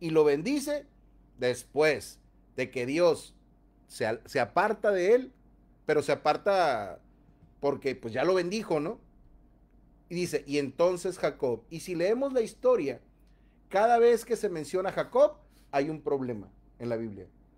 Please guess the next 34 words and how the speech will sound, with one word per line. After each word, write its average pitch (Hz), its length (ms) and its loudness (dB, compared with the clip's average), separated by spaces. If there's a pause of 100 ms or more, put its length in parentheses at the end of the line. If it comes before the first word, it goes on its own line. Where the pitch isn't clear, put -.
(360)
Pero 170 220 2
cada 214 240 10
vez 220 180 6
que 220 120 0
se 202 100 -2
menciona 156 560 -4
Israel, 143 640 0 (140)
está 135 240 -6
en 127 100 -4
victoria. 107 460 -10 (1000)
No 131 100 -6
sé 139 100 -6
si 131 120 -10
te 135 100 -6
has 117 80 -8
fijado 117 340 -6
en 104 120 -12
eso. - 180 -20 (1000)
Lean 220 480 2 (340)
Génesis 226 680 -2 (240)
y 117 120 -12
cada 233 320 2
vez 247 180 6
que 240 100 -4
se 208 120 -2
menciona 170 480 -6 (260)
Jacob, 262 680 6
está 143 300 -4
en 156 80 -2
una 160 160 -4
bronca. 143 400 -4 (520)
Israel 180 680 6
está 147 260 -2
venciendo. 131 540 -6